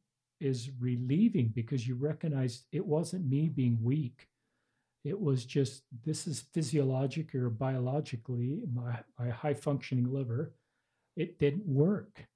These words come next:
And now you found stuff that worked and you're feeling, the waves haven't gone away,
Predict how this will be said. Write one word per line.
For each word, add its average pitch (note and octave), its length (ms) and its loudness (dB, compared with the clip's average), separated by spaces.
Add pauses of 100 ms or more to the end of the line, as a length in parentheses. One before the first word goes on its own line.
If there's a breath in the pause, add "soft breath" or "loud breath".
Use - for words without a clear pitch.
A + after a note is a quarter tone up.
And C3+ 140 2
now C3 100 4
you D3 160 4
found C#3 320 2
stuff - 360 -2
that D#3+ 100 -4
worked C#3 380 -2
and C3+ 100 4
you're C3 120 2
feeling, F#3+ 720 4
the C3+ 80 4
waves D3+ 420 4
haven't D#3 280 0
gone B2 200 -2
away, A2+ 420 -4